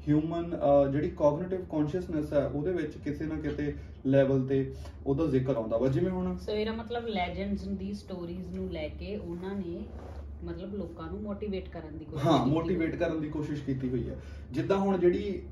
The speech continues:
Speaker 1: ਇਹਦੀ ਸਭ ਤੋਂ ਪਹਿਲੀ ਸਟੋਰੀ ਆ, ਅਹ, ਮੈਨੂੰ one of my favorite story, ਉਹਦਾ ਰੀਜ਼ਨ ਕੀ ਹੈ ਕਿ ਉਹਦੇ ਵਿੱਚ ਵਰਲਡ ਵਾਰ ਟੂ ਦਾ ਜ਼ਿਕਰ ਆਉਂਦਾ ਵਾ,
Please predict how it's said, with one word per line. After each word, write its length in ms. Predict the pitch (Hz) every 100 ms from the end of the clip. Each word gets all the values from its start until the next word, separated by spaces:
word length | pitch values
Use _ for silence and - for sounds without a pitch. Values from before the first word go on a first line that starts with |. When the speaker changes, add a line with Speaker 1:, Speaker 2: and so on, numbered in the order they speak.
| -
Speaker 1:
ਇਹਦੀ 180 | 165 185
ਸਭ 160 | 165
ਤੋਂ 160 | - 196
ਪਹਿਲੀ 500 | - 160 185 180 - 139
ਸਟੋਰੀ 460 | - 143 139 139
ਆ, 240 | 139 135 - - - - -
ਅਹ, 420 | 120 131 127 131 135 - - -
ਮੈਨੂੰ 920 | 139 139 151 151 160 160 160 160 156 131 - - 151 147
one 400 | 131 - 160 185
of 100 | 202
my 240 | 170 170 165
favorite 260 | 135 139
story, 400 | - - 117 104 - -
ਉਹਦਾ 220 | 185 185
ਰੀਜ਼ਨ 380 | 170 170 202 196
ਕੀ 240 | 170 151
ਹੈ 60 | 147
ਕਿ 140 | -
ਉਹਦੇ 240 | 151 170
ਵਿੱਚ 180 | 175 156
ਵਰਲਡ 260 | 139 139 135
ਵਾਰ 140 | 143
ਟੂ 300 | 135 139 131
ਦਾ 160 | 120 110
ਜ਼ਿਕਰ 180 | 110 117
ਆਉਂਦਾ 240 | 104 95
ਵਾ, 160 | 104